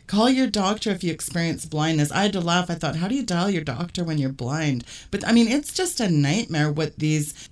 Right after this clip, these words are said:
drug companies, and then, of course, who's the kingpin at the top of the pyramid on the drug companies is good old David Rockefeller, good old Bilderberg member. Now, you mentioned Bilderberg. Of course, they're meeting here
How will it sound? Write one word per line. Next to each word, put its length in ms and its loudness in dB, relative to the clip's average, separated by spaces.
drug 380 0
companies, 500 2
and 100 2
then, 80 4
of 60 0
course, 320 0
who's 240 2
the 100 -2
kingpin 520 2
at 80 -4
the 60 -4
top 300 0
of 60 -4
the 240 2
pyramid 540 4
on 180 2
the 80 4
drug 300 -2
companies 500 0
is 160 0
good 140 0
old 360 0
David 360 6
Rockefeller, 760 0
good 140 2
old 220 2
Bilderberg 520 2
member. 380 2
Now, 120 0
you 140 2
mentioned 420 2
Bilderberg. 640 0
Of 80 -4
course, 240 4
they're 160 2
meeting 400 4
here 420 4